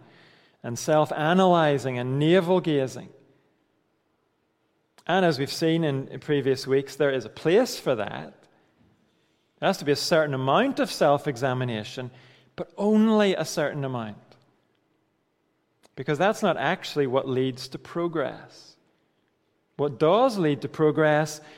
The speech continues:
is bringing our emotions to God. We do that as we tell him what we're feeling and why we're feeling it. And as we ask him to change our hearts so we feel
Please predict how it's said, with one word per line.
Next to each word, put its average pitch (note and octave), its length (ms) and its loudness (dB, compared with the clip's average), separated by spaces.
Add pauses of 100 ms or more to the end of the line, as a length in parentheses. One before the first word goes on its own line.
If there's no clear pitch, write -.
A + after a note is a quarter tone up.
(140)
is C#3+ 200 2
bringing E3 520 0
our C3 220 -2
emotions B2 640 -8
to - 160 -16
God. C#3 420 -10 (2000)
We C3+ 120 -2
do G3 260 4
that D#3 180 2
as D#3 240 -2
we E3+ 220 -2 (120)
tell A#3+ 360 -2
him G#3 320 -2
what D3 160 -2
we're C3 80 -4
feeling A2+ 420 -10 (1080)
and C#3+ 180 -6
why G#3 340 -2
we're A3+ 180 0
feeling C#3 420 -4
it. G#2 100 -16 (2250)
And C3+ 120 -2
as C3+ 80 -4
we D3+ 80 2
ask D3+ 320 2
him D#3 100 0
to D3 80 0
change G3 540 2
our E3+ 100 0
hearts C3+ 460 -2
so D3+ 180 -4
we C#3+ 160 -4
feel E3+ 640 -2